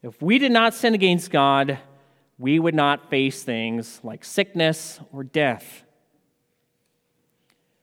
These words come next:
But here's the thing our text is telling us.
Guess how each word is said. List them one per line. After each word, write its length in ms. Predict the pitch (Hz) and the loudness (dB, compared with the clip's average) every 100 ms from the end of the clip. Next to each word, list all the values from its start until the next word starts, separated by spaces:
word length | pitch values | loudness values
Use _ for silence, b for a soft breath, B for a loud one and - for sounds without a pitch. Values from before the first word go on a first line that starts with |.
| _ | _
But 120 | - | -14
here's 300 | - 262 294 | -4 -2 -2
the 60 | 269 | -6
thing 300 | - 180 175 | -2 0 2
our 100 | 185 | 2
text 380 | 185 135 - 202 | 0 -4 -4 -6
is 100 | 196 | -8
telling 340 | - 254 233 | -4 0 2
us. 460 | 131 - - - | 0 -6 -20 -20